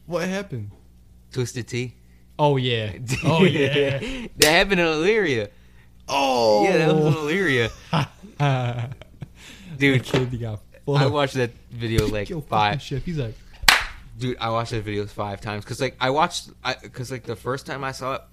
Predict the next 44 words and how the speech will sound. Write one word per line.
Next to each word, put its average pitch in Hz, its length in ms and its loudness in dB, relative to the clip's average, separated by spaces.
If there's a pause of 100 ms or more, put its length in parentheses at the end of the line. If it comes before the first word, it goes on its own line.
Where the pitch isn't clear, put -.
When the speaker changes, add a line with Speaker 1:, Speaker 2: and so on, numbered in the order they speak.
Speaker 2:
was 110 200 -6
just 107 220 -8
him 113 180 -6
picking 120 400 -10
the 104 60 -6
can 104 380 -6
back 113 260 -4
up 120 200 -6
and 104 120 -6
just 92 180 -12 (380)
smacking 101 500 -4
with 95 100 -12
him. 98 120 -10
Like, 101 160 -6
Speaker 1:
Yeah. 202 260 -2
Speaker 2:
"What, 202 100 -8
what, 233 240 0
what 240 260 0
warrant 269 420 -4 (160)
did 214 200 -10
you 226 180 -12
get 214 200 -6
smacked 226 440 -14
with 214 120 -14
a 190 80 -6
full 202 420 -6 (120)
Twisted 196 420 -10
Tea?" 220 360 -6
Speaker 1:
<laughs> - 40 -16 (560)
Speaker 2:
And 143 120 -4
I - 20 0
watched 131 220 0
the 127 80 -6
whole 117 180 0
video, 104 360 0
and 110 140 -4
the 107 80 -2
fucking 104 360 -6
white 104 180 -4
dude 101 140 -8
just 95 160 -14
calling 101 280 -6
this 98 140 -12
dude 104 240 -8